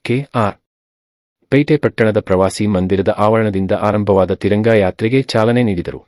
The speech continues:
ಪಟ್ಟಣದ ಮುಖ್ಯ ರಸ್ತೆಯಲ್ಲಿ ರಾಷ್ಟ್ರಧ್ವಜವನ್ನು ಕೈಯಲ್ಲಿ ಎತ್ತಿ ಹಿಡಿದು, ಜಯ ಘೋಷಗಳನ್ನು ಕೂಗುತ್ತಾ ತಿರಂಗ ಮೆರವಣಿಗೆ ನಡೆಸಿದ ವಿದ್ಯಾರ್ಥಿಗಳು ಪಟ್ಟಣದ ಮೈಸೂರು ಚೆನ್ನರಾಯಪಟ್ಟಣ ರಸ್ತೆಯ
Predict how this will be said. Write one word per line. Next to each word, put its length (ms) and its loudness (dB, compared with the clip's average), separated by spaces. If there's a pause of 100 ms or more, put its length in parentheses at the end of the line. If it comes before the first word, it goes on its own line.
(200)
ಪಟ್ಟಣದ 340 -2
ಮುಖ್ಯ 340 -2
ರಸ್ತೆಯಲ್ಲಿ 500 0
ರಾಷ್ಟ್ರಧ್ವಜವನ್ನು 880 0
ಕೈಯಲ್ಲಿ 400 0
ಎತ್ತಿ 220 -4
ಹಿಡಿದು, 320 -2 (240)
ಜಯ 260 2
ಘೋಷಗಳನ್ನು 640 0
ಕೂಗುತ್ತಾ 420 -2
ತಿರಂಗ 340 0
ಮೆರವಣಿಗೆ 500 2
ನಡೆಸಿದ 420 -2
ವಿದ್ಯಾರ್ಥಿಗಳು 720 0
ಪಟ್ಟಣದ 500 -2
ಮೈಸೂರು 440 0
ಚೆನ್ನರಾಯಪಟ್ಟಣ 840 -2
ರಸ್ತೆಯ 380 0